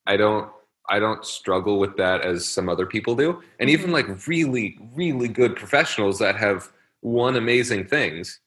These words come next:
Speaker 1: have only, like, one horse
Speaker 2: Mm-hmm.
Speaker 1: style, you know,
Speaker 2: Yeah.
Speaker 1: if you go outside that style, they're,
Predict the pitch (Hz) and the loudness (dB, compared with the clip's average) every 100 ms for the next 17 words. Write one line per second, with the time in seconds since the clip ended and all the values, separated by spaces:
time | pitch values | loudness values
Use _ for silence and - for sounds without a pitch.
0 | _ - 120 113 120 113 107 95 101 120 | _ -2 0 2 0 0 0 0 2 2
1 | 104 131 117 - - - _ - - 208 | 2 0 0 -2 -8 -12 _ -16 -10 -10
2 | 196 185 185 110 92 82 60 - - _ | -8 -4 0 2 2 0 -4 -6 -20 _
3 | _ 107 101 90 85 107 104 104 95 104 | _ 0 2 2 2 0 2 4 2 2
4 | 92 85 - 120 127 92 90 90 82 | 2 0 0 0 2 2 4 2 0